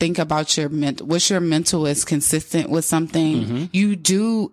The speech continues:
Speaker 1: it because it brings you joy.
Speaker 2: Has to. It has
Speaker 1: It
Speaker 2: to.
Speaker 1: has to.
Speaker 2: Has to.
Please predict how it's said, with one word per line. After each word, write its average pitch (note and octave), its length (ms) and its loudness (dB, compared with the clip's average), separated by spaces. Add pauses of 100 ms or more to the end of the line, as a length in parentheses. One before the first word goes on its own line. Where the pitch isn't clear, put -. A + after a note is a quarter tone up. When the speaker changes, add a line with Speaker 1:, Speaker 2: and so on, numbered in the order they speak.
Speaker 1:
it D#3 300 0
because D#3 400 0
it D3 160 -2
brings D3 560 0
you C3+ 220 -2
joy. B2+ 260 0 (140)
Speaker 2:
Has G#3+ 240 0
to. F#2 180 -4 (100)
It A#2+ 120 -4
has E3 100 4
Speaker 1:
It F3+ 40 4 (100)
Speaker 2:
to. G3+ 60 2
Speaker 1:
has G3 420 0
to. D3+ 180 -2
Speaker 2:
Has F3 320 -2
to. F#2 180 -4